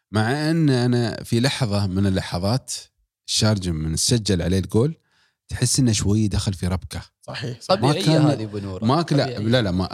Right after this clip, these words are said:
Speaker 3: بعد
Speaker 1: أ،
Speaker 3: الهدف تأثر
Speaker 1: تعرف
Speaker 3: بعض
Speaker 1: شو؟
Speaker 3: الأحيان.
Speaker 1: ما ب-، كذا. الشارجة إذا تذكر مو-، موسم البطولة وهذا الموسم،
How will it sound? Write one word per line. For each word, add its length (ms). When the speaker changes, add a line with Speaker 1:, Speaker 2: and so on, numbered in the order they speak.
Speaker 3:
بعد 200
Speaker 1:
أ، 20
Speaker 3:
الهدف 440
تأثر 420
Speaker 1:
تعرف 180
Speaker 3:
بعض 80
Speaker 1:
شو؟ 80
Speaker 3:
الأحيان. 180
Speaker 1:
ما 80
ب-، 300
كذا. 240
الشارجة 680
إذا 120
تذكر 360
مو-، 300
موسم 380
البطولة 460
وهذا 340
الموسم، 520